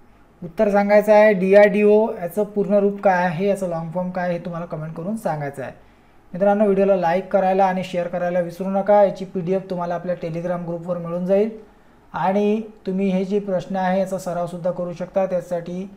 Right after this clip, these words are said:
डिस्क्रिप्शनला ॲपची लिंक दिलेली आहे, त्याच्यामध्ये तुम्ही स-, जी आहे लाईव्ह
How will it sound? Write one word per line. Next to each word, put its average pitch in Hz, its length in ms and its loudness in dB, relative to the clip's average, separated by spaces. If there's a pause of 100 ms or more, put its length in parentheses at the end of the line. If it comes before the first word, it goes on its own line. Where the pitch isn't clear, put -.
(580)
डिस्क्रिप्शनला 180 580 -6
ॲपची 170 480 0
लिंक 180 200 -4
दिलेली 180 340 -2
आहे, 196 120 4
त्याच्यामध्ये 170 420 -8
तुम्ही 170 260 -8
स-, - 680 -14
जी 170 120 -4
आहे 170 320 0
लाईव्ह 156 240 -4